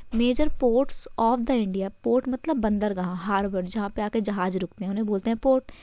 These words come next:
ठीक है, तो हमें सबसे पहले आपके पोर्ट भरने हैं। तो सबसे पहला मो-, पोर्ट क्या है हमारा, कांडला। तो कांडला जो है वो कहाँ पड़ता है भाई, गुजरात में पड़ता है।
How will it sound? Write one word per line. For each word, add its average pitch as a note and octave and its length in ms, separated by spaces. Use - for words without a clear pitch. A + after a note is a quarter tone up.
ठीक - 140
है, D4+ 140
तो A#3 60
हमें A3+ 220
सबसे A#3+ 240
पहले A#3+ 240
आपके A#3+ 300
पोर्ट B3+ 360
भरने F3 280
हैं। E3+ 140
तो A3+ 80
सबसे A3 280
पहला B3 280
मो-, A#3 200
पोर्ट B3 300
क्या B3 120
है B3+ 120
हमारा, B3+ 220
कांडला। F#3 600
तो A#3 220
कांडला A3 480
जो C#4 100
है C#4 80
वो C#4 120
कहाँ C4+ 200
पड़ता C4+ 240
है C#4+ 60
भाई, D#4+ 160
गुजरात G#3 480
में G3 100
पड़ता E3+ 280
है। D#3+ 140